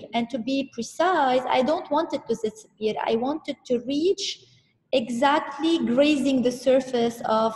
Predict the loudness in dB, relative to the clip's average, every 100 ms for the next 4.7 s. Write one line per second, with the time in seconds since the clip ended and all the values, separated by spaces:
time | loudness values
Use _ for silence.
0 | -4 -6 -6 -10 -18 -8 -4 0 0 0
1 | 0 0 -2 -10 -18 -10 -4 -2 -2 -6
2 | _ _ _ _ _ _ _ _ _ _
3 | -4 0 0 0 0 -2 -2 -2 0 -2
4 | 0 -2 0 2 2 -2